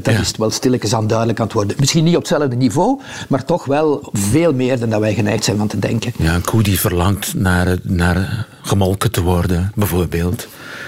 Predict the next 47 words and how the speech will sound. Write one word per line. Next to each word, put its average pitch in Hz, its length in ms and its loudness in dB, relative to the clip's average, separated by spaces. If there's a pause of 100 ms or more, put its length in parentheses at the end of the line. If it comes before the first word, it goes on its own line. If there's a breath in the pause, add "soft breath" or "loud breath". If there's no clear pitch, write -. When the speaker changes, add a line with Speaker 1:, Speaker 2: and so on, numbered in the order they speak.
(120)
Speaker 2:
Naar 90 160 2
de - 80 -2
Speaker 1:
Ja, 85 60 2
Speaker 2:
zachte 147 300 2
Speaker 1:
of - 60 0
een 135 60 0
Speaker 2:
handen 101 200 2
Speaker 1:
koe 151 100 4
Speaker 2:
van 156 80 4
Speaker 1:
in - 40 0
Speaker 2:
de 110 60 4
Speaker 1:
de 95 60 0
st-, 107 100 2
Speaker 2:
boerin 104 320 2 (160)
vroeger. 101 360 0 (120)
Speaker 1:
ja, 156 280 0
of 143 100 -2
een 139 140 -2
koe 139 220 2
in 147 60 0
de 156 60 2
stal 139 360 0
die 120 140 0
denkt 123 260 2
van, 123 180 0
"Waar 120 160 2
is 139 100 2
de 120 100 2
goeie 131 280 4
oude 127 280 0
tijd 127 220 0
dat 135 100 0
we 104 60 2
Speaker 2:
Ja. 113 60 2
Speaker 1:
er 123 100 0
buiten 127 360 0
in 131 60 4
de 147 100 4
wei 117 220 0
konden 113 260 0
staan?" 127 340 -2 (580 loud breath)
Speaker 2:
Ja, 139 160 0
dat 139 180 -2
scherpt 180 240 0
natuurlijk, 160 480 2
eh, 123 420 2
eh, 127 60 -2